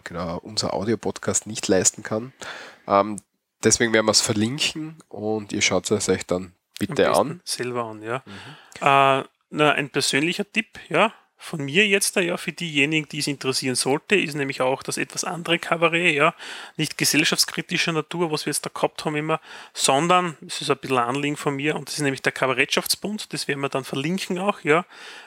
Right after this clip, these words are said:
Speaker 2: äh, ist nichts anderes wie eine Gruppe um zwei Ex-Kicker vom S K Sturm Graz, vom G A K, ähm, die sich um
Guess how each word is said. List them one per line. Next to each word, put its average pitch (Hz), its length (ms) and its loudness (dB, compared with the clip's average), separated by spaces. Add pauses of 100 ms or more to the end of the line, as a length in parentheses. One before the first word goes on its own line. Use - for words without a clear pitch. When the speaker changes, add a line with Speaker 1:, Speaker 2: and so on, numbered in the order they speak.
Speaker 2:
äh, 143 340 6
ist - 160 -6
nichts 156 160 2
anderes 151 380 4
wie 151 200 2
eine 151 100 0
Gruppe 156 420 0
um 143 100 -2
zwei - 200 0
Ex-Kicker - 640 0 (200)
vom - 240 -8
S 143 160 -2
K 147 80 -2
Sturm 139 260 -2
Graz, 147 340 -4
vom - 280 -10
G 147 160 -12
A 131 40 -2
K, - 360 2 (540)
ähm, 143 440 4 (420)
die 170 260 2
sich 165 420 0
um 151 340 0